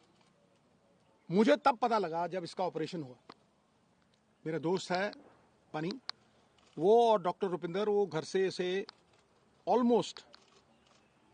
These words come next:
they took her to the hospital और ऑपरेशन एक ही दिन में हुआ। I felt very bad, मुझे बहुत बुरा लगा।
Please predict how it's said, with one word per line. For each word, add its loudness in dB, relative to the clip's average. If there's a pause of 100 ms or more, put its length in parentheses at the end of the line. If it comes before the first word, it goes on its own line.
(640)
they 0 (1300)
took 0
her 6
to 2
the 0
hospital 0 (180)
और -2
ऑपरेशन -4
एक 0
ही -4
दिन -4
में -2
हुआ। -10 (1900)
I 0
felt 0
very 2
bad, -2
मुझे 2
बहुत 4
बुरा 2
लगा। -2